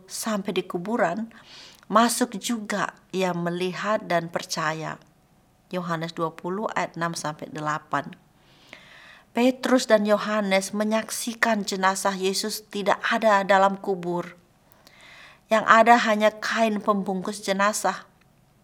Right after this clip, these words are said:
Kainnya dilipat pula, dan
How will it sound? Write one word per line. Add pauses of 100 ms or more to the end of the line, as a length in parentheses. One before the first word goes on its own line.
(1200)
Kainnya
dilipat
pula, (320)
dan